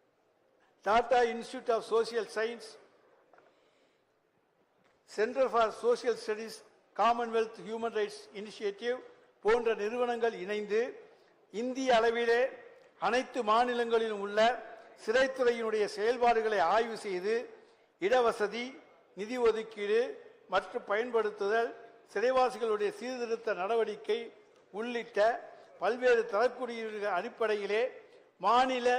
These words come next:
சிறைத்துறைகளை தரவரிசைப்படுத்தி இந்தியா ஜஸ்டிஸ் ரிப்போர்ட் ஐ ஜே ஆர் என்ற ஆய்வறிக்கையை வெளியிட்டு வருகிறது. இந்த ஆய்வறிக்கையின்படி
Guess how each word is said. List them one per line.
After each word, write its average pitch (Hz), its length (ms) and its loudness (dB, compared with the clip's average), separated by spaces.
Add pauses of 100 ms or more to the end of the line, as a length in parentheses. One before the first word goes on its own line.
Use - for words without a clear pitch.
(120)
சிறைத்துறைகளை 220 720 0 (280)
தரவரிசைப்படுத்தி 208 1000 0 (600)
இந்தியா 247 360 0 (180)
ஜஸ்டிஸ் 226 460 -2
ரிப்போர்ட் 208 360 2 (360)
ஐ 220 40 2 (200)
ஜே 220 120 4 (200)
ஆர் 170 120 2 (560)
என்ற 214 140 -2 (180)
ஆய்வறிக்கையை 233 720 2
வெளியிட்டு 220 360 -4
வருகிறது. 190 460 -2 (640)
இந்த 220 180 -2 (200)
ஆய்வறிக்கையின்படி 226 920 2